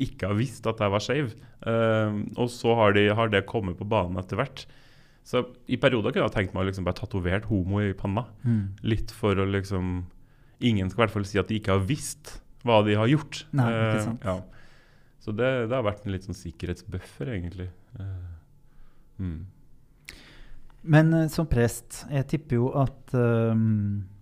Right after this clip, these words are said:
Speaker 2: at, eh, du, du så holdt jeg på å si, har et forhold til menighetsliv lenge før det. Klarer du å ta meg litt sånn gjennom, du skal slippe å fortelle hele kom ut-historien din, men, eh, men hva som skjer med en liten gutt når han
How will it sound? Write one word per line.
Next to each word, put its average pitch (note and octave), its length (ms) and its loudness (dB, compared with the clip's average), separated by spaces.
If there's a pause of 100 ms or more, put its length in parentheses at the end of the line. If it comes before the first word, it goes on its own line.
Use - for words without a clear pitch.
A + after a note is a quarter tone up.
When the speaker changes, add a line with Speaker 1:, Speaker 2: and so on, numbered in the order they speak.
(800)
Speaker 2:
at, A#2+ 160 -2
eh, A#2 240 6
du, A#2+ 300 2 (100)
du B2+ 160 -2
så B2+ 160 -4
holdt A#2+ 220 0
jeg - 80 -4
på A#2 80 0
å G#2+ 40 -4
si, A#2+ 100 -4
har A#2+ 200 4
et - 80 -14
forhold A2+ 220 2
til B2 100 0
menighetsliv A#2+ 540 0 (260)
lenge G2+ 240 0
før B2 240 0
det. C3 140 2 (880)
Klarer C3+ 220 10
du A#2+ 60 4
å A#2+ 40 -4
ta A2+ 180 0
meg A2+ 200 0
litt A#2+ 100 -4
sånn B2+ 160 2
gjennom, A2+ 540 4 (1000)
du - 160 -12
skal - 160 -4
slippe A#2 160 0
å G#2+ 60 -2
fortelle A2 260 2
hele A2 240 2
kom A2 240 0
ut-historien A2 560 -2
din, C#3+ 240 0
men, A#2+ 240 4
eh, A#2 320 2
men A#2 320 2
hva A2+ 80 4
som A#2+ 160 -2
skjer A#2 320 0
med C#3 220 -2
en C#3+ 80 0
liten C3 240 -2
gutt - 340 -8
når C#3 240 -2
han C3 220 -2